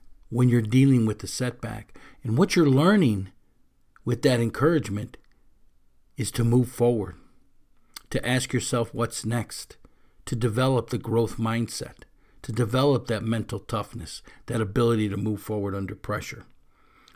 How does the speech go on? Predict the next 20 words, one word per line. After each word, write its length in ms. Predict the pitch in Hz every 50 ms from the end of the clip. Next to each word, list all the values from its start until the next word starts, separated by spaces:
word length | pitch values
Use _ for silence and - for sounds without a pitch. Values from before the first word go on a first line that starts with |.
| - -
That 160 | 131 135 131
encouragement 800 | 135 131 - - 131 151 165 160 135 - 110 110 110 - - - - - - -
will 180 | 120 123 120
lift 320 | 120 127 139 131 - - 135
you 80 | 123
through 320 | 113 - - - 139 143 131
the 100 | 113 104
setback. 720 | - - - 123 - - - 92 98 95 - - - - - _ - _ _ _ _ _ _ _ _ _ _ _ _ _ _ _ _ _ _ _ _ _ _ _
Yes, 240 | - 175 185 - -
it 80 | 143 117
happens 360 | 135 147 143 - 135 127 135
all 100 | 123 131
the 100 | 123 120
time. 420 | - - 156 196 180 123 98 - _ _ _ _ _ _ _ _ _ _ _ _ _ _ - _ -
That 120 | - -
we 140 | 143 160 185
need 240 | 180 180 226 254 254
people 340 | - 175 175 135 151 143 131
around 340 | 127 120 120 147 190 214 -
us 320 | - 78 - - - -